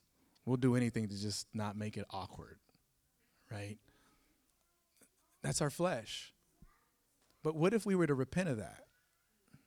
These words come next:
and embrace awkwardness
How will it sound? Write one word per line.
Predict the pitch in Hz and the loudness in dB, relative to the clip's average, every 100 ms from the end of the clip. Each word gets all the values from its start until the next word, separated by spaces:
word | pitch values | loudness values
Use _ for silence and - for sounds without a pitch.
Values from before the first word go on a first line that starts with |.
| _ _ _ _ _ _ _ _ _ - | _ _ _ _ _ _ _ _ _ -2
and | 147 | 2
embrace | 131 123 143 131 - | 2 6 6 6 2
awkwardness | 113 110 - 95 87 80 - - | 2 0 -2 -6 -6 -10 -10 -10